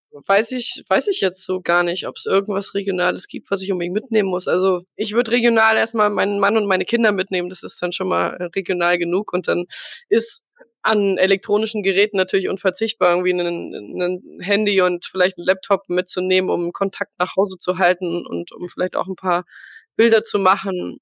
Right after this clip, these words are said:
und Eindrücke zu vermitteln. Wir haben auch noch gar nicht großartig gepackt oder uns Listen geschrieben, aber ja, vielleicht muss ich mir einen Brotbackautomaten mitnehmen oder so. Vielleicht gibt's ja noch einen, einen Tipp von Alvin, was man mitnehmen müsste in die U S A.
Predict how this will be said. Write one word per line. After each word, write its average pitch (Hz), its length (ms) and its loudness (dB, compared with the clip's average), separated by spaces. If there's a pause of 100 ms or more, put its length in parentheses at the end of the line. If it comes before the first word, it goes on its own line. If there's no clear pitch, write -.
und 180 280 -2
Eindrücke 180 440 0
zu - 120 -8
vermitteln. 175 680 0 (100)
Wir 185 160 0
haben 208 160 2
auch 190 120 2
noch 185 180 2
gar 180 180 2
nicht - 540 -4
großartig 185 680 -2
gepackt 214 520 -2
oder 175 260 4
uns - 300 -6 (480)
Listen 214 320 0
geschrieben, 196 440 0
aber 180 300 0 (160)
ja, 214 100 -8
vielleicht 220 200 -2
muss 226 160 0
ich 247 100 0
mir 233 80 4
einen 196 160 -2
Brotbackautomaten 170 1080 2
mitnehmen 165 400 -4
oder 156 200 0
so. 165 260 -2 (220)
Vielleicht 202 320 -4
gibt's 226 180 -8
ja 240 100 4
noch 220 140 2
einen, 214 180 0 (320)
einen 208 120 -4
Tipp 277 200 0
von 208 160 2
Alvin, 220 380 2
was 196 160 0
man 180 140 -2
mitnehmen 185 320 -6
müsste 175 220 -8
in 165 40 -6
die 165 80 -4
U 175 100 -2
S 175 120 -6
A. 160 280 2